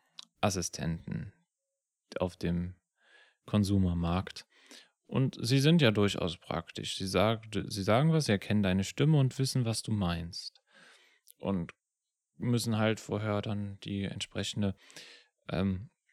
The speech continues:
Aktion einprogrammiert haben, wobei es ja mittlerweile sogar möglich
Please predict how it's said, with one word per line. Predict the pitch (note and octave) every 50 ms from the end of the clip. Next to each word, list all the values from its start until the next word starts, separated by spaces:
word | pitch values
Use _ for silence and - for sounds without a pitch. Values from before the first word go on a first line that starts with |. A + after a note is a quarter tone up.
| _ _ _ _ _ _ _ _ _ _ _ _ _ - - _ _ _ _ _ _ _ _ _ _ _ _ _ _ -
Aktion | - - - - - A2 G#2 F#2+
einprogrammiert | - G2+ G#2 G#2 - - A2 - - - F#2+ G2 G2 G2 F#2 -
haben, | G2+ G2 G2 G2+ A2+ G#2+
wobei | G#2+ G#2+ G2 - F#2+ F#2+ G2+
es | G2+ G2 - - -
ja | F#2+ G2 G2
mittlerweile | G2+ G#2 G#2+ - - G#2+ G2+ F#2+ G2+ G2 G2+ G2+
sogar | G2+ G#2+ G2 G2+ G2
möglich | G2+ G2+ G#2 G#2 - - G#2 G2 - -